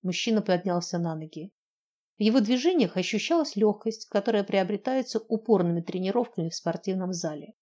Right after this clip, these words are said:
"У меня есть шанс истечь кровью". В этот момент вспыхнул свет.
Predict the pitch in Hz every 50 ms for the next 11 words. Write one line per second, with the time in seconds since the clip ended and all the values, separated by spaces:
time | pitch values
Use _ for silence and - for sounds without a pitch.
0 | _ _ _ _ _ _ _ _ _ _ _ _ _ _ _ _ - 208 196 196
1 | 190 185 180 180 180 175 - - - 269 277 311 294 - - 170 170 170 - -
2 | 220 214 220 - - - - 165 160 156 170 160 170 202 - _ _ _ _ _
3 | _ _ _ _ _ _ _ _ _ _ _ _ _ - 359 359 339 349 220 190
4 | 190 196 220 262 277 277 - - - 254 254 - - 247 240 226 - - 196 196
5 | 196 - -